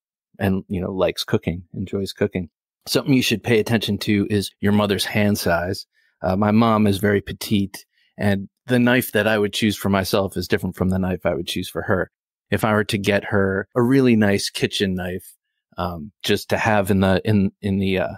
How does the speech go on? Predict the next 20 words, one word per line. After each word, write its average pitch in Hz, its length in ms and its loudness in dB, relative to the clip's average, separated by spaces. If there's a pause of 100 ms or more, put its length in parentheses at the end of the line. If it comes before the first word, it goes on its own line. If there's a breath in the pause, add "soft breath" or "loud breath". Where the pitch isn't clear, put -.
(160)
in 104 180 2
the 95 60 2
block 92 440 -2
that's 85 260 -2
always 101 320 4
sharp 95 380 -2 (340 soft breath)
and 107 180 0
looks 117 240 4
really 107 240 6
nice, 98 340 2
maybe, 92 360 -4 (340 soft breath)
uh, 87 200 -2
just - 200 -4
feels 117 540 0
really 98 240 2
good 95 180 0
in 92 120 0
hand, 92 460 0
better 98 220 2
than 95 240 2